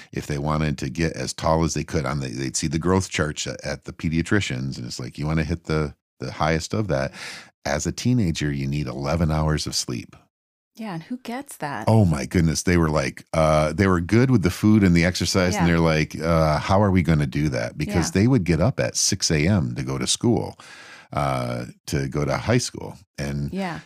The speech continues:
Speaker 1: so that
Speaker 2: Yeah,
Speaker 1: means
Speaker 2: they'd
Speaker 1: you work
Speaker 2: march
Speaker 1: it back.
Speaker 2: in the pitch dark to the school bus, and yeah, so they were getting up before six.
Speaker 1: Yeah, so you work that back. They would have to go to bed around seven P M to get eleven hours to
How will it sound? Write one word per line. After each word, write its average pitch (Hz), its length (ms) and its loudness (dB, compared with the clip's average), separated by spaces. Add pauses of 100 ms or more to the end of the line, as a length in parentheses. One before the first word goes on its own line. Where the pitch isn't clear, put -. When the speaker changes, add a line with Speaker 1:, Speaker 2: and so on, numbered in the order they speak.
(100)
Speaker 1:
so - 200 0
that 92 260 2
Speaker 2:
Yeah, - 80 2
Speaker 1:
means 92 140 4
Speaker 2:
they'd 101 80 2
Speaker 1:
you 98 100 6
work 104 180 4
Speaker 2:
march 208 120 2
Speaker 1:
it - 100 0
back. 120 320 2
Speaker 2:
in 180 60 -4
the 165 60 -10 (100)
pitch - 360 -6
dark 214 300 -4
to 196 100 -8
the 180 200 -4
school 226 420 -8
bus, 165 560 -8
and 165 400 -8 (440)
yeah, 160 320 -8
so - 140 -12
they 180 120 -6
were 170 120 -8
getting 175 260 -8
up 175 140 -10
before 156 260 -12
six. - 360 -8
Speaker 1:
Yeah, 117 160 2
so - 160 0
you 82 160 4
work 90 260 2
that 82 240 2
back. 92 320 0
They 80 160 0
would 87 160 2
have 78 240 -2
to 69 100 -6
go 71 140 -2
to 67 100 -4
bed 80 340 2
around 64 340 -4
seven 64 360 -2
P 67 220 -6
M 60 340 -4 (340)
to 65 460 -4
get 69 300 -2
eleven 67 420 -2
hours 62 500 -4
to 65 420 -6